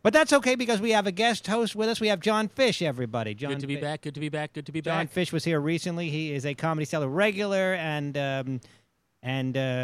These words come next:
Speaker 1: an all-around good guy. Periel Aschenbrand is with us. Periel wearing her mask because she is being extra cautious because she has an unvaccinated kid at home. She is wearing a K ninety-five mask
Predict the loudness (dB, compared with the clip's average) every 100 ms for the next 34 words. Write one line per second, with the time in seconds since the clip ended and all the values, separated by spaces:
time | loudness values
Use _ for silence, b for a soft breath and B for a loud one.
0 | -4 -4 -2 0 2 2 0 0 -2 2
1 | 4 6 6 4 2 2 4 4 4 4
2 | 2 2 -2 -2 -2 0 -2 0 -2 -2
3 | -2 0 0 -2 -4 -10 -12 -14 -12 -6
4 | -2 0 2 4 4 2 0 -2 -4 -8
5 | -4 -4 -6 -8 -8 -10 b b b _
6 | _ -2 2 4 2 2 0 2 2 2
7 | 2 -2 0 0 0 -2 -6 -6 -4 -2
8 | -2 0 0 0 -2 -2 -4 -4 -2 0
9 | 2 0 -4 -6 -8 -8 -6 -4 -2 -4
10 | -6 -10 -12 -8 -6 -6 -6 -8 -6 -8
11 | -6 -4 -4 -6 -6 -4 -2 -2 -4 -10